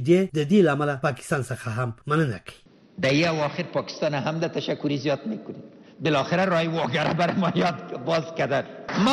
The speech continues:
Speaker 2: خوب پیزنه. ولی یا واگه خلاصه که یا ولی که مرکزی آسیا در تا خلاصه که. واگه خلاص است و که نه. لا چهره ده. نه، مقصد می داده چې موږ باید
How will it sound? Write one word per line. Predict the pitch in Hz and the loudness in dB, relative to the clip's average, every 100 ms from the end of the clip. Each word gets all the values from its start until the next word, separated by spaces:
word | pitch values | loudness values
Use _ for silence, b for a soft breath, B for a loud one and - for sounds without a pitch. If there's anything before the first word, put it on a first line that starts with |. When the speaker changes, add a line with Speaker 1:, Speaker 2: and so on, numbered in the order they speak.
| 285 | 4
Speaker 2:
خوب | 302 226 | 0 2
پیزنه. | 285 302 285 233 113 87 - - - - - - - - | 2 2 0 0 -2 -6 -10 -14 -16 -18 -20 -20 -20 -8
ولی | 370 392 370 | -2 -2 0
یا | 214 254 247 | 2 2 2
واگه | 233 190 208 | 0 -2 -4
خلاصه | - 220 381 349 | -2 -4 -4 -6
که | 233 247 | -6 -2
یا | 214 180 | 0 0
ولی | 180 208 - | 0 -2 -2
که | 170 156 | -4 -2
مرکزی | 147 151 123 131 | -2 -4 -4 -4
آسیا | 123 135 | -2 -4
در | 104 | -4
تا | 85 95 | -6 -6
خلاصه | 107 82 - | -4 -6 -6
که. | - - - - - - | -12 -16 -20 -20 -20 -8
واگه | 151 185 196 262 | 0 2 2 0
خلاص | - 277 - 466 | 0 0 0 -4
است | - | -2
و | 453 - | -4 -2
که | 208 | -4
نه. | 185 - - - - - - - - _ - | -4 -6 -14 -14 -18 -20 -20 -20 -20 _ -4
لا | 311 233 | -2 -2
چهره | - 160 156 101 | 0 2 2 -2
ده. | 82 - - - - - - - - - | -6 -10 -14 -16 -16 -16 -18 -20 -20 -8
نه، | 214 170 | -4 -2
مقصد | 147 147 - 220 220 | -2 -4 -4 -4 -2
می | 156 | -4
داده | 101 156 175 277 233 - - - - - - - - | 0 -2 -2 -6 -6 -12 -18 -20 -20 -20 -20 -20 -8
چې | 170 170 | -2 -2
موږ | 196 196 | -2 -2
باید | 165 156 | 0 0